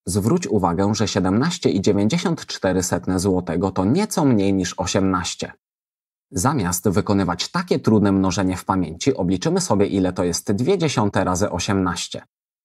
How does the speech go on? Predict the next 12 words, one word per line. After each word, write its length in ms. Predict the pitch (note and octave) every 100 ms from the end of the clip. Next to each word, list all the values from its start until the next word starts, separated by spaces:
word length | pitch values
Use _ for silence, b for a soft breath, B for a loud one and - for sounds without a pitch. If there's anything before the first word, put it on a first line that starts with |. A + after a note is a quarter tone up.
| _ _ _ -
To 120 | A3
potrafisz 460 | F#3+ G2+ G2 A#2
obliczyć 480 | - F2+ F2+ - -
w 80 | -
pamięci. 580 | F#2+ G2 E2+ - - - _ _ _
Zatrzymaj 520 | - G2 - D3 G3+ C3+
lekcję 440 | C#2 - - A2
i 60 | -
spróbuj 360 | - F#3+ G#3 C#3
zrobić 400 | A2 F#2 G2 -
to 100 | F2+
samodzielnie. 720 | F#2 F#2 F#2 F2+ E2 -